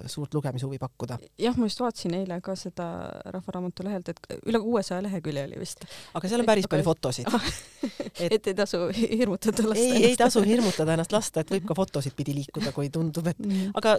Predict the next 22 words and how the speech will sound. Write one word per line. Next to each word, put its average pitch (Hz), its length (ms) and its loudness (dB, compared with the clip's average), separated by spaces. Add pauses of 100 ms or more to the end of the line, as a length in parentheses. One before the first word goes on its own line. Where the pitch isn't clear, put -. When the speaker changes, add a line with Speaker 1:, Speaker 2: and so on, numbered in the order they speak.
Speaker 1:
ta 240 100 6
on 254 80 0
ka 240 120 4 (340)
heal 247 220 2
paberil, 170 540 2
Speaker 2:
Mhm. 160 120 0
Speaker 1:
heas 202 220 2
suures 196 260 0
kirjas, 190 380 0
et, - 160 -8
Speaker 2:
Mhm. 190 200 2
Speaker 1:
et 214 180 -2
luge-, 180 260 0
noh, 156 140 -2 (100)
lehekülge 165 400 -2
pöörad 196 240 2
Speaker 2:
Mhm. 196 60 2
Speaker 1:
päris - 180 -2
kiiresti. 113 460 -8 (560)
Speaker 2:
Et, - 300 -4
äh, 180 120 4
Maarja, 180 640 0